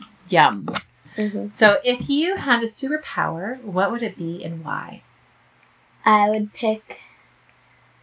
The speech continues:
Speaker 2: I could probably fly 'cause I'm scared of heights, and so if I could fly, I wouldn't be scared of them 'cause I knew it. If I fell, I could just fly.
Speaker 1: You could just fly. Yeah, if you were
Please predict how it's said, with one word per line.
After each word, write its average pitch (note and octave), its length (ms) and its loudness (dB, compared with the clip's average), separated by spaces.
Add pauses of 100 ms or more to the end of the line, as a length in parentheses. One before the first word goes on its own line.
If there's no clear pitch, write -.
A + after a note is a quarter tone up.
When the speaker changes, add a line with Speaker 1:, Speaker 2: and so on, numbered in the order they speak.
Speaker 2:
I A3 160 0
could G3+ 380 -4 (220)
probably G#3+ 200 -4
fly F#3 600 -2
'cause A3+ 140 -2
I'm G#3 120 4
scared G3+ 320 0
of G#3 120 -6
heights, - 460 -10
and G#3 280 -2
so G3 160 2
if G3 140 -6
I G#3 120 -4
could G#3 200 -8
fly, F#3 280 2
I F#3+ 60 2
wouldn't F#3+ 320 -2
be F#3+ 120 2
scared F#3+ 320 2
of F#3+ 60 -4
them G3 180 0
'cause G3+ 140 -4
I F#3 80 0
knew F#3 200 0
it. F3 180 -4 (300)
If - 100 -2
I A#3 120 4
fell, A#3+ 540 4 (240)
I G#3+ 40 -8
could G#3 160 -12
just - 180 -20
fly. E3+ 400 -6 (120)
Speaker 1:
You - 60 -4
could F3 80 -10 (100)
just - 280 -6
fly. D3+ 420 -12
Yeah, D3+ 160 4
if E3+ 80 -4
you D#3+ 80 4
were D3+ 60 2